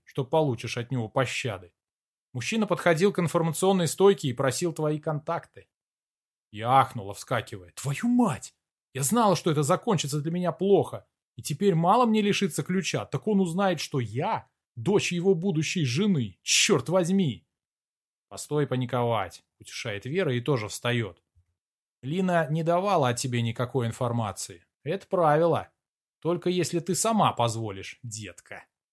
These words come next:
Задрожав всем телом, умом понимала, что Вера права, и с правилами клуба я ознакомилась тщательно,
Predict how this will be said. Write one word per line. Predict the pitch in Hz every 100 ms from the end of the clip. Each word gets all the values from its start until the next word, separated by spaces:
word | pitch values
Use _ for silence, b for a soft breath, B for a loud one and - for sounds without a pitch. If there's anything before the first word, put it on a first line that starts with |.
| _ _ _ _ _ -
Задрожав | 101 113 127 190 180
всем | - 165
телом, | 123 180 185 110 -
умом | 117 123 165 151
понимала, | 143 143 147 165 131
что | - 127
Вера | 123 156 139
права, | - 123 131 160 101 - _ _ _
и | 113
с | -
правилами | 135 127 120 120
клуба | 123 151 147 123
я | 120
ознакомилась | 113 127 120 135 123 120
тщательно, | - - 190 131 - 95 87